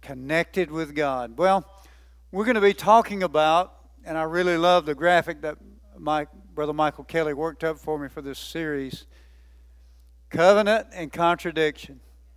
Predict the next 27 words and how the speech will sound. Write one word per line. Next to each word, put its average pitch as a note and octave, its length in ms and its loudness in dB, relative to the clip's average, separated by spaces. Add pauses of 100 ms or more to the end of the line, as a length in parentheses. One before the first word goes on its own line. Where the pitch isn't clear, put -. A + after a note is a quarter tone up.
(480)
Boy, D#3+ 100 -6
you E3 100 -6
can't F#3 220 -4
look E3+ 160 -2
at F3+ 80 -2
that F#3+ 240 2
picture D3+ 460 -12 (2500)
without D3 300 -2
getting E3 200 -6
a D3 40 -8
feeling D#3+ 360 -4
of C#3 120 -6
where D3+ 180 -2
we're D#3 160 -4
headed D#3 300 -2
with C#3+ 100 -10
this D3+ 220 -8
thing. B2 280 -12 (640)
Amen. C#3+ 520 -6 (1120)
Covenant F3 480 0
and D#3+ 160 -12
contradiction. C#3+ 800 -4 (460)
You D#3+ 120 -6
can't, F#3+ 380 -2 (500)
if, D#3+ 160 -10
as E3 260 -4
believers, G3+ 680 2